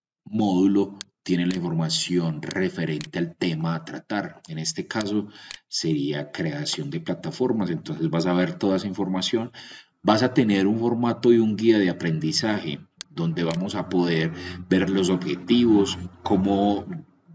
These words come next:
denominación, pues, cómo es la denominación del programa, las diferentes fases, que es crear, aprender,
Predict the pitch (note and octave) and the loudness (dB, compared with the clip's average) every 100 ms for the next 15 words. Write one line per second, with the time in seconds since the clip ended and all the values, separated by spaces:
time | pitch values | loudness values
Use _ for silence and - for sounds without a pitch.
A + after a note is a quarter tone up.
0 | _ _ F2+ E2+ E2+ E2 D#2 E2 F2 E2 | _ _ -2 0 0 0 -2 -2 -2 -2
1 | E2 - E2+ - F#2 F#2+ G2+ G2 F2+ D#2 | -2 -4 -4 -4 -2 0 0 0 -2 -2
2 | D#2 E2 F2 E2 E2+ - E2 D#2+ A2+ A2+ | -4 -4 -2 0 -2 -2 -4 0 0 0
3 | G#2+ G2 - _ _ _ _ _ _ _ | -4 -8 -14 _ _ _ _ _ _ _
4 | - F2+ F#2 F2+ F2 E2+ D#2+ - - C3 | -4 0 2 2 2 0 0 -2 0 0
5 | B2+ - F#2 - - F2 E2 D#2+ D#2+ _ | 2 2 0 -2 -2 0 2 2 -2 _
6 | - G2 G2+ F#2+ G#2+ A2 A2+ - _ _ | -6 0 4 4 4 2 -2 -10 _ _
7 | _ _ _ _ _ - - - G2 - | _ _ _ _ _ -20 -20 -10 -10 -4
8 | E3 D3+ E2+ G2+ G2+ - | -4 -2 0 2 0 -2